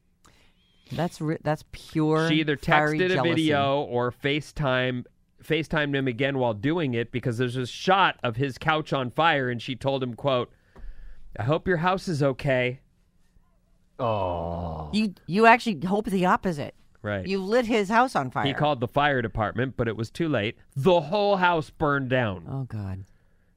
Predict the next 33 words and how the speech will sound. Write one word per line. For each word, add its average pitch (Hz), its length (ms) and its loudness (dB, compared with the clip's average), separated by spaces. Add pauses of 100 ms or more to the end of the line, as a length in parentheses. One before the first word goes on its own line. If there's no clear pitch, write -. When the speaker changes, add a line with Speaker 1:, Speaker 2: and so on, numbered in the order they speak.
Speaker 2:
People 131 300 -2
on 110 160 -2
GoFundMe 120 580 0
have 98 140 -2
donated 104 480 0
over 98 200 -4
fifteen 107 520 -6
thousand 113 400 -2
to - 60 -6
help - 420 -4
him 110 280 0
and 113 140 -2
his 104 180 -4
youngest 120 420 -2
da-, 110 220 2
and 123 160 0
his 107 160 0
young 120 220 0
daughter 117 380 2
out. 92 260 -4 (160)
Speaker 1:
Oh, 254 260 -8
God. 127 520 -8 (1080)
Speaker 2:
He 165 140 0
said, 165 380 2 (880)
"I've 254 120 -16
only 311 220 -8
been 196 220 -4
dating 160 360 -2
that 117 220 -2
lady 113 240 0
for 101 240 -2
a 92 60 -2
month." 98 360 -2